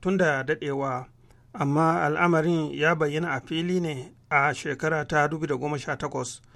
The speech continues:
a lokacin da shugaba Donald Trump na ƙasar Amurka ya fara ɗorawa kayayyakin China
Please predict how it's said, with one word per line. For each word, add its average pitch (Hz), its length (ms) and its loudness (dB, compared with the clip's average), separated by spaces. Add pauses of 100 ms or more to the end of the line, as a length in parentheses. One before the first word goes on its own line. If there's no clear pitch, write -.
(140)
a 143 60 -6
lokacin 151 400 -2
da 147 60 0
shugaba 135 440 -4
Donald 156 320 -2
Trump 139 360 -2
na 139 220 -4
ƙasar 147 320 -6
Amurka 139 600 -2 (420)
ya 175 200 2
fara 214 280 2
ɗorawa 156 680 2
kayayyakin 170 680 0
China 170 520 -2